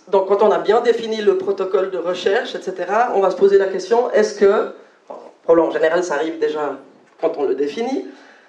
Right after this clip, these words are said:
mais la question se pose, est-ce que le projet de recherche s'applique à la loi sur la recherche sur l'être humain ? C'est donc, c'est ce que vos collègues ont fait pour l'étude qui va se dérouler aujourd'hui.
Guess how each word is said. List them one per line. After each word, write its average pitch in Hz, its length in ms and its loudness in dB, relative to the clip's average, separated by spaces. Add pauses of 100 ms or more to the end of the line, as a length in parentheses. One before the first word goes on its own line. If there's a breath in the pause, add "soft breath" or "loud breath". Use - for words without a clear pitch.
(120 loud breath)
mais 208 220 2
la 233 80 0
question 226 480 0
se 175 140 -2
pose, 202 480 2
est-ce - 320 0
que 151 260 -4 (100)
le 151 140 2
projet 226 300 2
de 190 60 -4
recherche 185 420 -6
s'applique - 640 -10
à 139 60 -10
la 147 120 -8
loi 165 300 -4 (100)
sur - 240 -12
la 143 80 -14
recherche 151 380 -10
sur - 160 -16
l'être 156 240 -6
humain ? 123 240 -12 (340 soft breath)
C'est 143 120 -4
donc, 143 120 -4
c'est 160 80 -4
ce - 60 -8
que 160 80 -2
vos 151 400 -4 (360 loud breath)
collègues 190 300 2
ont 165 100 4
fait 180 200 2
pour 165 160 -6
l'étude 165 420 -4
qui 180 100 -14
va 156 140 -10
se - 80 -16
dérouler 165 320 -4
aujourd'hui. 139 520 -6